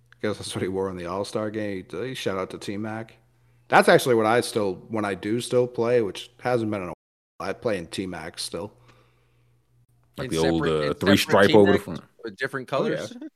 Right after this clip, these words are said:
Speaker 3: <laughs>
Speaker 1: I've got, yeah, I've got, uh,
Speaker 2: Got 'em on right now. People say, "How?" Yeah, does anybody, what's the word on the, the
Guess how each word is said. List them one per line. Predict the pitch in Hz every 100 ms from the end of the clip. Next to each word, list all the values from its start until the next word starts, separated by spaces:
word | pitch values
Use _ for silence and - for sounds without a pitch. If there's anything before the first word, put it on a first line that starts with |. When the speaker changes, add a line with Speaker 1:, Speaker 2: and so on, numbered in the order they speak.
| _
Speaker 3:
<laughs> | _ _ -
Speaker 1:
I've | 110
got, | 127 143
yeah, | 151 151
I've | 123
got, | 123 131 -
uh, | 117 123 135 _ _ _ _ _ _ _ _ _ - - -
Speaker 2:
Got | -
'em | 85
on | 92 107
right | 123
now. | 135 147 85 - - - 78 - _ _ _ 156 _ _ _ _ _ _ _ _ _ _ _ _ _ -
People | 92
say, | 87
"How?" | 73 87 87 80 - -
Yeah, | 143
does | 208
anybody, | 180 240 214 147 110 - -
what's | - 220
the | 202
word | 185 175
on | 151
the, | 120 107
the | 95 95 90 -